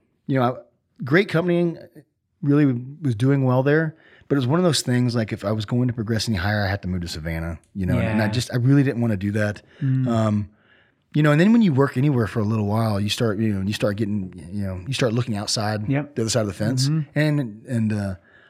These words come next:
Speaker 1: I got an offer, you know, a little bit more money and a different pay rate or a different, you know, position raise. And I was like, "Okay." And it was also like, again, they're standing up a, an, a, into an environment they'd never been in. So they wanna establish this footprint. I was like,
Speaker 2: Yeah.
Speaker 1: "Oh, so it's challenging."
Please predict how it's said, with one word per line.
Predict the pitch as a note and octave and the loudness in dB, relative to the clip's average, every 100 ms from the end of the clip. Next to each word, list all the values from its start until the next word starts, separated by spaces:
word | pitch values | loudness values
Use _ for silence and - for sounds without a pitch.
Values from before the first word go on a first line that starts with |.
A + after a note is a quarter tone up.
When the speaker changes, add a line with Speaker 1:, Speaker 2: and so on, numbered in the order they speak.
| - | -4
Speaker 1:
I | B2 | 0
got | C#3 | 2
an | C3+ | 2
offer, | F2 G2+ - A2 A2 B2 | 2 -2 -2 -4 -4 -2
you | |
know, | A#2 | 0
a | |
little | A2 C#3 | 2 2
bit | C3 | 0
more | B2+ B2 | 0 0
money | B2 B2 B2 | 2 2 2
and | A#2+ | 2
a | G#2+ | 0
different | A2+ - - | -2 -6 -4
pay | A#2 A#2 | -2 0
rate | A#2 A#2 A#2 G#2+ | 0 0 0 0
or | |
a | G#2+ | -2
different, | A#2+ B2 G#2+ | -2 -6 -4
you | D#3 A2 | -2 -2
know, | |
position | G2+ G#2 A2 - | -2 -4 -4 -2
raise. | A2 G#2+ A2+ | 0 0 0
And | G#2 | -2
I | |
was | G#2 | -4
like, | G2 - _ - - - _ _ | -6 -10 _ -20 -20 -20 _ _
"Okay." | C#3+ B2+ A#2 | 0 2 2
And | B2 | 2
it | A#2 | 2
was | A#2+ | 2
also | D3 D3+ B2+ | 2 2 2
like, | A#2 G2 | 0 -2
again, | - A#2+ B2+ | -4 0 0
they're | G2+ G#2 G2+ _ _ - | 0 -2 -6 _ _ -8
standing | - B2+ A#2+ G#2+ | -4 0 0 0
up | A2 A2 | -2 -2
a, | G2 F2+ - | -4 -6 -6
an, | G2 F#2 - | -6 -6 -10
a, | F2+ D2+ _ _ _ _ C#3+ | -12 -14 _ _ _ _ -4
into | D3 C3+ | 0 0
an | A2+ | 0
environment | G#2 G#2 G2+ G#2 | -2 -2 -4 -4
they'd | F2+ F#2 | -4 -4
never | F#2+ F2 | -4 -4
been | E2 A2+ | -2 -2
in. | F#2+ | -2
So | - | -4
they | F#2 | -4
wanna | G#2 F#2+ | -2 -4
establish | - - G2+ G2 | -4 -4 -4 -4
this | G#2 | -6
footprint. | - B2+ - F#2 | -6 -6 -6 -8
I | D2+ | -6
was | F#2 | -6
like, | A#2+ | -4
Speaker 2:
Yeah. | A2 F2+ | -4 -6
Speaker 1:
"Oh, | F2 | -8
so | - A2+ | -4 -4
it's | G2 | -2
challenging." | - A2+ C#3+ A2 F2+ B2 | 0 0 2 0 -2 -4